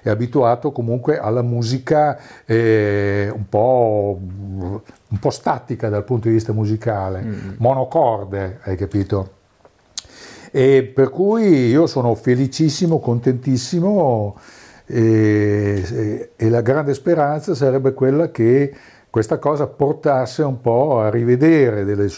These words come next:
Speaker 1: delle situazioni, delle soluzioni anche in Italia, perché io girando, sai,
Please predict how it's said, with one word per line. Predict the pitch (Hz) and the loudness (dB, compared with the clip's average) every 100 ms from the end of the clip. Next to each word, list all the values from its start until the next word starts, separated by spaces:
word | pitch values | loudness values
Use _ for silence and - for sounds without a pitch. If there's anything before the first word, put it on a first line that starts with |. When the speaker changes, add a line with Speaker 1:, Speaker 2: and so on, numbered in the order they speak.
| 117 | -6
Speaker 1:
delle | 104 104 104 | -2 2 0
situazioni, | - 117 117 107 139 135 131 | -2 -4 -2 -2 2 2 4
delle | 110 110 | 2 2
soluzioni | 104 120 110 113 143 143 120 - - - | 0 -2 -2 0 0 0 -4 -10 -14 -4
anche | 110 107 | -2 0
in | 117 | 0
Italia, | 123 170 147 113 | 2 2 2 0
perché | 104 98 | -4 0
io | 135 | 2
girando, | 110 110 135 131 107 101 | 4 2 2 0 -4 -4
sai, | 113 104 101 | -2 -2 -2